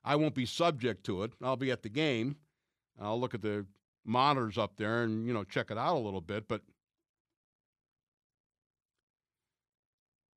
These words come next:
it seems kind of a transparent attempt to give it a different look with the ratings going south.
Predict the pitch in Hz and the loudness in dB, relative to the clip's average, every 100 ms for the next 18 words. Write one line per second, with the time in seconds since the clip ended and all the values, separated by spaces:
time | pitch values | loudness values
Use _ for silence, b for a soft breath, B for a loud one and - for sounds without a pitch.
0 | _ _ _ _ 98 - 170 151 - _ | _ _ _ _ -10 0 2 0 -4 _
1 | _ _ _ - 156 160 110 151 147 - | _ _ _ -6 -2 -2 -2 0 0 0
2 | 143 165 135 - 131 170 147 104 92 - | 0 0 0 0 2 2 0 0 -2 -6
3 | - 139 117 101 147 107 92 160 - - | -2 0 0 0 -2 -2 0 0 0 -8
4 | _ _ _ _ _ _ _ _ 117 113 | _ _ _ _ _ _ _ _ -8 -2
5 | 113 147 208 135 90 104 101 101 95 _ | 2 4 4 2 2 0 0 -2 -6 _
6 | _ _ _ _ _ _ _ _ _ _ | _ _ _ _ _ _ _ _ _ _
7 | _ _ _ _ _ _ _ _ _ _ | _ _ _ _ _ _ _ _ _ _
8 | _ _ _ _ _ _ _ _ _ _ | _ _ _ _ _ _ _ _ _ _
9 | - 123 110 143 - | -6 0 2 2 -2